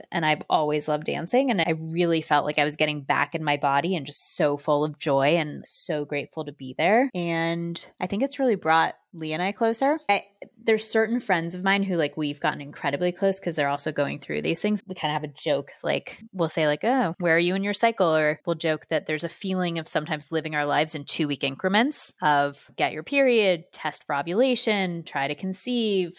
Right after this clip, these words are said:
see if you're pregnant in two weeks. If you're not, you have your period. And, like,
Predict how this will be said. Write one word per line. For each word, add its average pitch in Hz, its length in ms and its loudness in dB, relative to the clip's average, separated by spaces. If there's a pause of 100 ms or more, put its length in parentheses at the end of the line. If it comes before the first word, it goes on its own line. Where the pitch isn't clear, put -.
(180)
see - 220 -2
if 156 120 -2
you're 185 80 2
pregnant 233 420 2
in 202 140 -2
two 185 200 0
weeks. 160 460 -2
If - 140 -16
you're 170 120 -4
not, 160 280 0
you 185 80 2
have 190 100 2
your 208 100 0
period. 208 420 2
And, 165 100 -6
like, 147 200 -4